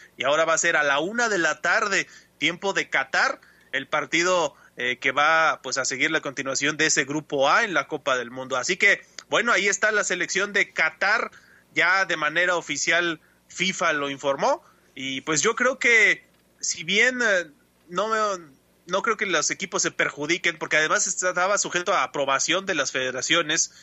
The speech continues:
yo hasta lo veo bien que la selección anfitriona sea la que tenga la oportunidad de abrir, y sobre todo hablando de Qatar, si fuera en Brasil o en Alemania, como fue en su momento,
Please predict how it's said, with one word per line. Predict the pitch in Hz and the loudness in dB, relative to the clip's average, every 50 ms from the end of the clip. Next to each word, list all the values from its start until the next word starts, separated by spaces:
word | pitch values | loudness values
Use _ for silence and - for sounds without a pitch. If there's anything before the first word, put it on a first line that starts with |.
| - - - _ _ _ | -20 -20 -20 _ _ _
yo | 156 175 | 0 0
hasta | 190 180 - 185 | 0 2 2 0
lo | 170 156 143 | 2 0 0
veo | 135 156 170 170 151 | 0 0 0 0 0
bien | 156 165 175 185 180 175 - - _ _ _ _ | 0 2 2 0 0 -2 -6 -16 _ _ _ _
que | - 135 | -4 -2
la | 143 135 | -2 -2
selección | 135 143 143 135 165 180 | -2 -4 -4 -2 0 0
anfitriona | 185 175 156 147 139 156 160 170 170 151 | 0 0 0 -4 -4 0 0 2 2 2
sea | - 165 170 175 170 165 - - - - - - _ | 2 2 4 4 4 2 2 -2 -10 -20 -20 -20 _
la | - 131 139 131 | -2 -2 -2 0
que | - 151 139 | 0 -4 -2
tenga | - 170 160 170 175 | -2 -4 -2 0 0
la | 175 160 | 0 0
oportunidad | 143 - - 139 131 - 143 131 135 135 135 135 175 214 262 247 | -2 -2 -6 -12 -12 -10 -12 -12 -10 -6 0 2 2 2 2 2
de | 208 160 | 0 0
abrir, | 143 139 139 156 165 180 170 | 0 2 2 2 0 0 0
y | - 185 | -2 -2
sobre | 170 180 175 175 170 | 0 2 0 0 2
todo | - 247 | 2 0
hablando | 269 233 214 214 220 208 | 2 2 0 0 0 0
de | 196 165 - | 0 0 2
Qatar, | 175 156 - - 160 151 139 | 0 -2 0 0 0 0 0
si | - - 147 | -2 -4 -4
fuera | - 196 240 277 285 | -2 0 2 2 2
en | 262 202 156 | 0 0 0
Brasil | 151 147 139 135 - 170 180 185 180 180 185 180 170 160 | 0 0 2 0 -2 0 0 2 2 2 2 2 2 0
o | 156 143 135 | 0 0 0
en | 131 131 | 0 0
Alemania, | 131 131 131 131 131 143 156 165 170 160 156 143 - | 0 0 0 -2 0 0 0 0 2 2 0 -2 -2
como | 143 139 139 127 | -6 -8 -8 -6
fue | - 156 156 | -4 -4 -4
en | 156 | -2
su | - 160 | -4 -4
momento, | 147 139 131 135 143 156 160 - 180 170 165 | -2 -4 0 0 0 0 0 0 -2 -2 -2